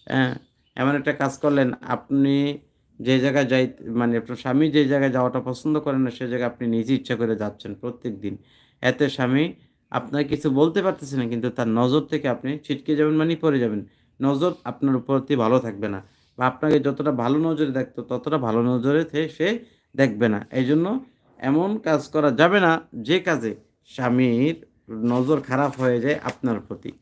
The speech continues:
তারপরে চোদ্দ নম্বর, সন্তানের ব্যাপারে স্বামীর সাথে পরামর্শ করুন যে ওকে কীভাবে পড়ানো যায়, কীভাবে আগানো যায়, কীভাবে চালানো যায়, এ, এ, আনুষঙ্গিক সব কিছু মিলিয়ে,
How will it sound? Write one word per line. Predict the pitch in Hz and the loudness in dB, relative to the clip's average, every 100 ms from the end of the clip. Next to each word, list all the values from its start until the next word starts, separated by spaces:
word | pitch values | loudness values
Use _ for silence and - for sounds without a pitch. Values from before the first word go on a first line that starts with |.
| _ _ _ - - | _ _ _ -20 -6
তারপরে | 131 135 135 139 127 | 0 0 2 -2 0
চোদ্দ | 156 139 | -2 0
নম্বর, | 160 156 151 160 - _ _ - | 2 4 2 0 -6 _ _ -12
সন্তানের | - - 185 175 | -12 -6 -2 2
ব্যাপারে | 170 165 151 | 2 2 0
স্বামীর | 151 143 139 | 2 2 2
সাথে | 143 139 | -2 -4
পরামর্শ | 131 123 120 117 113 | -4 -2 -2 -4 -6
করুন | 110 101 95 - _ _ - | -6 -6 -10 -14 _ _ -8
যে | 113 120 | -4 -2
ওকে | 131 123 135 123 | -2 -2 0 -2
কীভাবে | - 131 120 127 | 0 2 4 4
পড়ানো | 123 127 123 120 | 2 0 0 0
যায়, | 110 113 | -2 -4
কীভাবে | 113 117 117 120 | -4 -6 -4 -2
আগানো | 110 117 117 | -2 -2 -2
যায়, | 113 110 | -2 -2
কীভাবে | 117 113 117 | -2 -2 -2
চালানো | 113 120 113 113 | -2 0 0 0
যায়, | 107 107 101 - _ _ - | -2 -4 -6 -14 _ _ -8
এ, | 107 | -4
এ, | 104 85 117 - | -4 -2 -2 2
আনুষঙ্গিক | 131 139 143 123 120 | 4 4 2 -2 -4
সব | - 160 160 | 0 0 0
কিছু | 160 156 | -4 2
মিলিয়ে, | 151 156 143 151 | 4 4 4 2